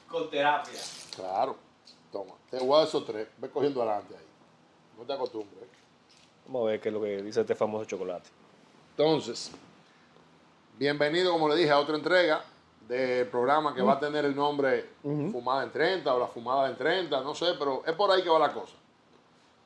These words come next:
Speaker 2: La cuestión es que producción ni trae comida, ni trae bebida, ni trae nada. Uno tiene que mandársela.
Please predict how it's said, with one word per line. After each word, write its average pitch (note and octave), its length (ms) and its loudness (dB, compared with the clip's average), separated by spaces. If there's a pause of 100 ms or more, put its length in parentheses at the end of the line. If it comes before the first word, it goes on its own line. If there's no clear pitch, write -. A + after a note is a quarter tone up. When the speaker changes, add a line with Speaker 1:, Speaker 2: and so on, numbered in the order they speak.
(1120)
Speaker 2:
La C3+ 120 2
cuestión E3 300 2
es G3 60 4
que F3+ 80 4
producción E3 580 4 (520)
ni C#3 180 -2
trae C#3 240 0
comida, E3+ 560 0 (1160)
ni C3+ 180 -4
trae D3 260 2
bebida, D#3+ 280 4
ni D3 100 0
trae D3 240 2
nada. D#3 200 -2 (360)
Uno D3 180 -6
tiene D3+ 300 -4
que D3 80 -8
mandársela. D3 560 0